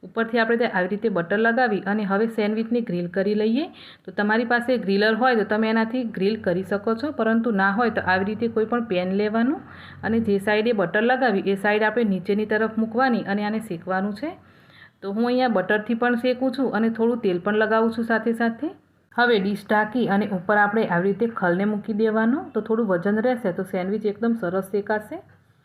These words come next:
એકથી દોઢ મિનિટ માટે એક તરફ શેકી લેવાનું. ત્યાર પછી આપણે સેન્ડવિચને હલકા હાથે અને સાચવીને ફેરવવાનું છે,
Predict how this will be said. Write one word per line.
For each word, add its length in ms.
એકથી 280
દોઢ 260
મિનિટ 220
માટે 200
એક 260
તરફ 280
શેકી 260
લેવાનું. 400
ત્યાર 220
પછી 240
આપણે 220
સેન્ડવિચને 640
હલકા 340
હાથે 380
અને 200
સાચવીને 520
ફેરવવાનું 640
છે, 180